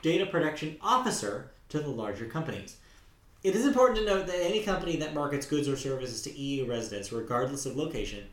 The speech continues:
is still subject to the regulation of these rules. So this is nationwide.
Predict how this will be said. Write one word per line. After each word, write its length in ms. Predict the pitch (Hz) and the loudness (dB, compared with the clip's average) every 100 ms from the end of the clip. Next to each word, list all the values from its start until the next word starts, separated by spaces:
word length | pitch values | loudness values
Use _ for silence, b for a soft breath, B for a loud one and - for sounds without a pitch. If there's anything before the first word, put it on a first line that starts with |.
| b b b b b - | b b b b b -6
is 140 | - | -2
still 280 | - - - | 6 10 10
subject 460 | - 156 - 107 - | 10 6 4 0 0
to 80 | |
the 100 | 110 | -4
regulation 560 | 107 101 101 98 92 101 | -2 -2 -2 -4 -6 -8
of 100 | 98 | -10
these 200 | 101 95 | -8 -8
rules. 400 | 98 90 - - B B B | -8 -10 -10 -14 B B B
So 100 | - | -4
this 260 | 127 156 156 | 4 4 6
is 540 | 143 135 127 - - B B - | 4 4 4 0 0 B B -14
nationwide. 760 | 131 135 131 117 107 95 - | -4 0 0 0 -6 -8 -10